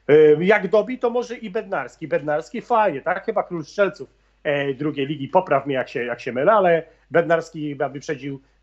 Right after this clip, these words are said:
no, naszą gwiazdę, naszą perłę, wiecznie młodego Ra-, e, Marcina Robaka, więc, no, też ciekawa opcja, ale powiem szczerze, że nie miałem,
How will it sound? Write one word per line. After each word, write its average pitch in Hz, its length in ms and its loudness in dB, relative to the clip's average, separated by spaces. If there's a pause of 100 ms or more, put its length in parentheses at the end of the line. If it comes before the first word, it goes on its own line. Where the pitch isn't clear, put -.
no, 151 360 2
naszą 160 320 -4
gwiazdę, 147 400 -2
naszą 135 260 -4
perłę, 123 440 -4 (680)
wiecznie 156 400 -2
młodego 139 320 0
Ra-, 127 140 0
e, 123 640 -2
Marcina 143 340 0
Robaka, 120 420 0
więc, 196 400 0
no, 240 240 4
też 320 200 -4
ciekawa 156 360 0
opcja, 208 480 -2 (200)
ale 196 120 -4
powiem 208 180 -4
szczerze, 202 340 -10
że 196 200 -4
nie 196 100 -6
miałem, 190 480 0